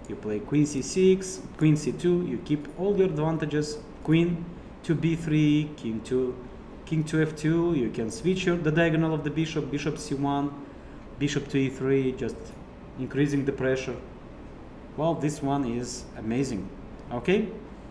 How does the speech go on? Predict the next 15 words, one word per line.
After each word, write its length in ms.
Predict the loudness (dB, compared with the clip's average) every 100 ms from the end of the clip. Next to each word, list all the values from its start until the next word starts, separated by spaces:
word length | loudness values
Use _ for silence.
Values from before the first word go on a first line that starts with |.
| -4
good 160 | 4 4
chances 380 | 6 4 2 -4
to 180 | 0 2
win 520 | 2 2 4 2 0 -8 -14 -16 -16 -16 -16 -16 -16 -14 -14 -16 -16 -16 -16 -16 -16 -16 -10
for, 500 | -2 2 4 2 0
uh, 420 | 0 2 4 2 -4 -12 -14 -14 -16 -16 -16 -16 -4
Argentinian 720 | -2 0 0 4 4 4 2
Grandmaster. 560 | 0 2 2 0 0 2
On 160 | 2
board 240 | 4 2 4
eleven, 440 | 4 4 4 2
we 60 | 2
have 360 | 0 -4 -4
Professor, 540 | -4 -4 0 0 2 0
who, 420 | 0 -2 -2